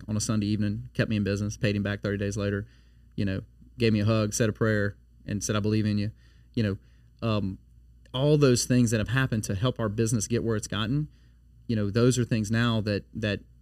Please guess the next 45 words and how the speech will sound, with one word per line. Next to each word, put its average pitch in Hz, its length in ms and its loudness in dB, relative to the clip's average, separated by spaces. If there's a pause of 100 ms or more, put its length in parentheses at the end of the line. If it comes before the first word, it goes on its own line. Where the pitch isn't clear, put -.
(300)
I 117 80 0
have 113 140 4
a 110 40 4
duty, 113 240 4
obligation, 107 460 0
and - 20 -2
responsibility 104 640 -2
to - 180 -6
pay 113 160 0
forward 107 320 -2
to 101 80 -2
other 101 80 -2
people 104 420 0 (520)
that 113 240 0
deserve 104 360 0
it 107 120 -4
and 107 120 -2
that 101 100 -2
really 104 200 0
want 98 220 -4
it. - 80 -12 (260)
And 113 100 -4
so 113 140 0
I, 120 100 0
I 123 120 0
would 123 140 0
say 110 260 2
when 123 240 2
you 113 80 2
do 131 120 6
meet 127 120 6
other 120 160 4
entrepreneurs 117 480 0
and 107 80 0
you 104 60 -2
do 110 100 0
do 104 120 -2
interviews 107 400 -2
and 101 140 -2
you 98 80 -4
do 104 180 -2
talk 110 260 -4
to 104 100 -2
other 104 180 -2
entrepreneurs, 101 540 -4